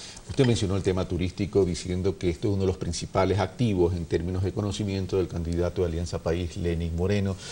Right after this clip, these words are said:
Eh, es evidente que el sector turístico es un dispira-, un disparador de la economía en términos de crecimiento económico y en términos de distribución y redistribución también.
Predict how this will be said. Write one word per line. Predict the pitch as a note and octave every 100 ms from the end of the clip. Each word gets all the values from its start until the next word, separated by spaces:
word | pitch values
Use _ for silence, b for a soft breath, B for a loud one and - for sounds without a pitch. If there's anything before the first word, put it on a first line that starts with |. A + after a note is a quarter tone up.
| B B B B -
Eh, | A2+ G#2+ A2+ - - - - - - -
es | D3
evidente | D3 A#2 B2 G#2
que |
el | -
sector | E2+ - E2
turístico | G2 F2 E2+ - G#2
es | E2+
un | G2
dispira-, | G2 - G#2 G2 F3+
un | A2+ G2+
disparador | G2+ - A2 G#2 G2+ A#2 G2 E2 -
de | F#2
la | F2+
economía | E2+ F2 F2+ F2+ G2 G#2
en | F#2
términos | F#2 E2 E2+ F2+ F#2+ G2 F#2
de | F2 F#2 G2+ -
crecimiento | F#2 - F2 F#2+ F#2+ F2 E2
económico | D#2+ E2+ F2 F#2+ F#2+ F2+ F#2+ - B B
y | A#2
en | G#2+
términos | B2 C3+ B2+ G#2+
de |
distribución | G2+ - G2+ - B2 E2+
y |
redistribución | D#2+ E2+ E2+ G2 G2+ - D3 D#2
también. | D#2 D#2+ G2